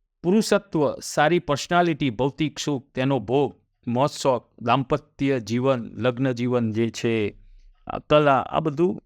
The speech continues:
એનું અધિપત્યવાળા શુક્ર, આ શુક્રનું આ ગોચર તમને કેવું રહેશે, મેષથી મીન રાશિ સુધીનું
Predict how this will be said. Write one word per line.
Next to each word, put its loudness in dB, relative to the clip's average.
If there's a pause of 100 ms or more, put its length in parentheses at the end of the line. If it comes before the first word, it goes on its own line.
એનું -2
અધિપત્યવાળા 0
શુક્ર, -2 (600)
આ 2
શુક્રનું 0 (480)
આ 4
ગોચર 0 (360)
તમને 0 (460)
કેવું 4
રહેશે, -6 (340)
મેષથી 0
મીન 2
રાશિ 0
સુધીનું -2